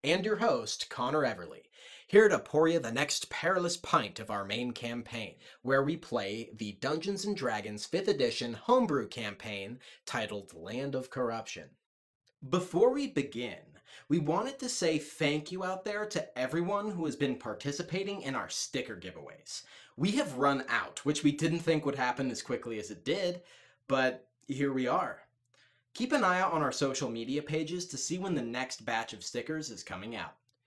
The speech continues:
Wanted to say another thanks to those who have been leaving reviews for our Pub Goblin Sneed to broadcast at the end of our shows. Stick around after the program to hear Sneed reading,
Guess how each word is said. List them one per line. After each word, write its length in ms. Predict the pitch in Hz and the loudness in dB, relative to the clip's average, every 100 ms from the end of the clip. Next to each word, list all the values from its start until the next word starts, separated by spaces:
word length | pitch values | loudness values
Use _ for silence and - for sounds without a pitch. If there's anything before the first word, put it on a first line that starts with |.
| _ - - - | _ -20 -20 -2
Wanted 340 | 147 220 240 | 4 6 6
to 80 | 202 | 2
say 360 | - 196 196 202 | 2 4 6 4
another 460 | 131 127 165 214 | 2 4 6 6
thanks 460 | 214 175 175 180 - | 4 2 2 0 2
to 100 | 147 | 2
those 480 | 120 131 139 143 - | 4 2 4 2 0
who 80 | |
have 120 | 120 113 | -2 0
been 200 | 113 107 | -2 -2
leaving 340 | 135 135 123 | -2 -2 -2
reviews 640 | 113 98 113 147 180 202 | -4 -4 0 2 2 -2
for 160 | - 120 | 0 0
our 160 | 117 113 | 0 -2
Pub 300 | 147 147 135 | -2 0 2
Goblin 400 | 127 131 123 113 | 2 2 -2 -2
Sneed 560 | - 127 135 175 190 | -4 -2 -2 -4 -6
to 80 | 135 | -8
broadcast 960 | 104 107 131 156 147 113 101 160 - 113 | -6 0 2 2 -2 -6 -4 -6 -6 -8
at 100 | - | -6
the 140 | 113 | -6
end 140 | 117 | -6
of 80 | 104 | -6
our 140 | 90 85 | -8 -4
shows. 560 | - 214 143 196 - - - _ | 2 2 2 -2 -6 -12 -20 _
Stick 340 | - - 254 208 | -6 2 2 6
around 440 | 151 160 117 104 | 6 6 2 0
after 260 | 113 - 107 | -4 -4 -8
the 80 | |
program 640 | - 165 185 - 90 87 113 | 0 4 4 2 -4 -4 -6
to 100 | 123 | -8
hear 220 | - 190 | -2 -2
Sneed 360 | 196 156 160 147 | 0 0 0 0
reading, 460 | 147 240 104 85 | 0 0 -2 -8